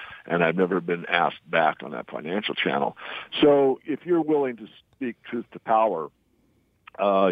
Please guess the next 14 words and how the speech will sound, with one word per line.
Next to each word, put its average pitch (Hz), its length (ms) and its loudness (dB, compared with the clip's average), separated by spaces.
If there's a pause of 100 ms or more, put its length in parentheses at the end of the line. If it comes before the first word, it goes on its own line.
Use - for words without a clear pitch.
you 95 480 -4
take 110 220 0
your 90 80 -8
chances. 98 520 -6 (520)
Now, 104 220 4
other 139 580 4 (100)
financial 92 480 -2
channels 92 460 -4
actually 107 380 0
let 95 120 -2
you 85 80 -14
speak - 320 -8
your 73 80 -4
mind. 82 480 0